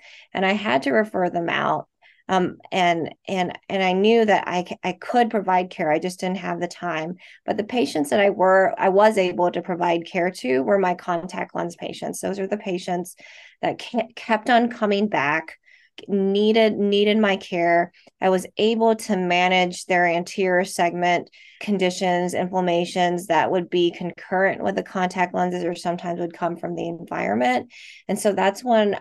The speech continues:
I made the decision. I knew within the first year that I wanted to go back and specialize, um, because I wanted to take more time with my patients and really understand what I was doing. But the patients I held on most to were my contact lens patients.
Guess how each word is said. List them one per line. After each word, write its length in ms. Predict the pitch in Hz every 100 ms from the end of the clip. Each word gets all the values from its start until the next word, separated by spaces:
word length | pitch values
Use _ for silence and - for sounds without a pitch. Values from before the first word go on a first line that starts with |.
| -
I 100 | 196
made 320 | 185 185 185
the 80 | 180
decision. 760 | 180 - 202 190 185 175 175 -
I 100 | 190
knew 300 | 208 220 202
within 340 | 180 180 180
the 80 | 180
first 380 | 175 190 - 185
year 200 | 180 175
that 160 | 170
I 120 | 175
wanted 420 | 170 175 180 180 180
to 140 | 180
go 240 | 170 175
back 480 | 165 170 170 170 - _ - - _ -
and 180 | 190 180
specialize, 1000 | - 185 180 185 170 165 165 170 165 - _ _
um, 160 | 185 175
because 260 | 175 190 180
I 80 |
wanted 260 | 175 185 180
to 160 | 180 190
take 240 | 196 -
more 220 | 175 170
time 440 | 170 - 180 170 170
with 140 | 170
my 180 | 170 175
patients 480 | 185 175 175 170 170
and 140 | 175
really 240 | 185 190 170
understand 500 | 170 185 - 180 165
what 100 | 170
I 120 | 165
was 160 | 170 180
doing. 520 | 208 208 175 170 - - - _ -
But 80 |
the 80 | -
patients 480 | - 226 226 254 226
I 80 | 202
held 340 | 180 190 180
on 460 | 180 175 175 - 180
most 320 | 180 180 -
to 260 | - 170 165
were 180 | 170 165
my 160 | 147
contact 560 | 165 185 175 175 165 165
lens 220 | 175 175
patients. 580 | - 190 208 214 214